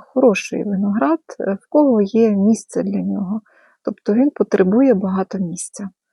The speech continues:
для посадки. Також буду видаляти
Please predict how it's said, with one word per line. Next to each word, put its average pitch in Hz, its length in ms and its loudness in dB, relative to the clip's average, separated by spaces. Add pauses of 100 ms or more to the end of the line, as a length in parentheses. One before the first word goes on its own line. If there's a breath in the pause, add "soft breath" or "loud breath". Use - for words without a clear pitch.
(760)
для 214 160 -4
посадки. - 760 -6 (1000)
Також 233 360 0
буду 208 280 2
видаляти 220 640 0